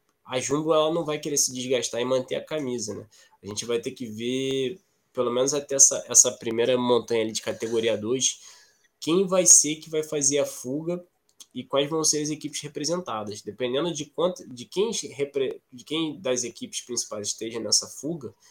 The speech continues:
eu acho que a gente vai ter mais ou menos interesse de buscar. Então, acho que,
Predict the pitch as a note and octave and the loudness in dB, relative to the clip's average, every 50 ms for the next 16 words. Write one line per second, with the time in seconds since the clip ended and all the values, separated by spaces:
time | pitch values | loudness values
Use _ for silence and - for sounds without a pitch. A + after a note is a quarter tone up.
0 | - - - _ _ _ - - G#2 A2 - - A#2+ A#2+ - A#2+ A#2+ A#2 - C#3 | -20 -20 -20 _ _ _ -8 -6 -4 -4 -2 -2 -2 -2 0 0 0 0 2 2
1 | B2 A#2 A#2 A2+ A2+ A#2 B2+ C#3 C#3 D#3 D3+ C#3+ C#3+ C#3+ C#3 D3 D3 D3+ D3 C#3+ | 0 0 0 0 2 2 2 2 2 2 2 2 2 2 0 -2 -2 -2 0 0
2 | C3 - - C#3+ C#3 - D#3+ D#3+ - - A#2 G#2 G2 - _ _ _ _ _ _ | 0 -2 -2 -4 -6 -4 -4 -4 -2 -2 -4 -4 -6 -8 _ _ _ _ _ _
3 | _ _ _ _ _ _ - A2+ A2 A2 G#2+ - - A2 G#2+ G#2+ A2+ A#2 B2 B2+ | _ _ _ _ _ _ -8 -6 -6 -6 -6 -4 -2 0 2 2 2 2 2 0
4 | C3+ _ _ _ - B2+ B2+ C3 C3 B2+ B2+ B2 A#2 G#2+ G#2 A#2 - - - | -2 _ _ _ -2 0 0 2 2 2 0 0 0 0 0 -2 -2 -4 -8